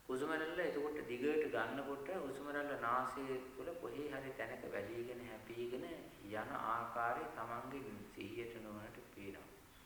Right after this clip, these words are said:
හුස්ම රැල්ල පිට වෙන ආකාරයත් හොඳට සිහියට පේනවා. මේ විදිහටයි වැදෙන්නේ, මේ විදිහටයි හුස්ම රැල්ල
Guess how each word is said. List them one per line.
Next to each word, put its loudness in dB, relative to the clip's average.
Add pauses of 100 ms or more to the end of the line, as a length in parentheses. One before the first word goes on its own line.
(1600)
හුස්ම 0
රැල්ල 10
පිට 2
වෙන 6
ආකාරයත් 6
හොඳට -4
සිහියට -2
පේනවා. -4
මේ -6
විදිහටයි -2
වැදෙන්නේ, -2
මේ -6
විදිහටයි -4
හුස්ම -6
රැල්ල -4